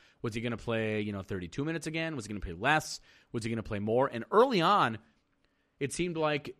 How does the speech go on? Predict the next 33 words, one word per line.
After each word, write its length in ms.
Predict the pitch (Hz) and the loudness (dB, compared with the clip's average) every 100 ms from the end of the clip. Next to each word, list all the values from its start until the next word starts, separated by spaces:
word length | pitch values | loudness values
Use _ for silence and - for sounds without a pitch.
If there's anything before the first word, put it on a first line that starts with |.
| _ - | _ -6
you 160 | 135 | 2
were 100 | 143 | 2
thinking 380 | 143 160 165 156 | 4 2 2 2
maybe 240 | 123 156 185 | 4 4 4
he's 120 | 160 | 2
gonna 140 | 170 | -2
play 180 | 147 151 | 0 2
less, 280 | 135 180 196 | 2 2 0
and 80 | 123 | -2
maybe 120 | 117 | -4
we're 60 | 127 | -4
gonna 120 | 135 | -6
see 160 | 127 135 | 0 0
a 60 | |
guy 160 | 127 127 | 4 4
like 160 | 139 123 | 4 2
Josh 260 | 139 139 | 2 2
Okogie. 480 | 143 202 220 127 98 _ _ | 2 4 4 2 -8 _ _
Maybe 140 | 120 120 | -6 -4
we're 120 | 131 | -2
gonna 140 | 135 | -4
see 340 | 127 139 135 135 | -4 -2 -2 -2
some 240 | - 147 143 | -4 -6 -4
of 60 | |
the 100 | 135 | 0
other 140 | 131 120 | 0 0
players 360 | - 135 127 | 0 0 0
play 220 | - 139 131 | 0 0 2
more 180 | 123 | 2
minutes 380 | 117 139 196 170 | 0 0 -2 -2
because 280 | - 123 120 | -4 -4 -2
the 80 | 110 | -2
Wolves 520 | 104 156 208 113 - | 2 4 4 2 -4